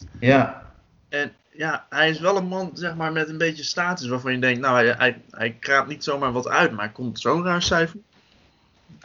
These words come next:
Speaker 1: Maar ja, kijk, als je natuurlijk weet dat nog ineens de helft van alle huwelijken het volhoudt,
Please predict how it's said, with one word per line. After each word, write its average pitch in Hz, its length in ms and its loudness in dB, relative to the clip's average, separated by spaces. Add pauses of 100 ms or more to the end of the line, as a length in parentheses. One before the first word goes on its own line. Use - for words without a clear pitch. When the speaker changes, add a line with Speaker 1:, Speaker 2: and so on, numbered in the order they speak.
(460)
Speaker 1:
Maar 135 240 2
ja, 139 180 6
kijk, 156 240 2
als 151 180 2
je 170 60 0
natuurlijk 151 460 -2
weet 147 320 6
dat 143 360 2 (720)
nog 135 280 -4
ineens 143 260 0
de 139 100 2
helft 147 300 4
van 127 120 -2
alle 135 240 4
huwelijken 131 500 4
het 113 180 2 (220)
volhoudt, 131 880 2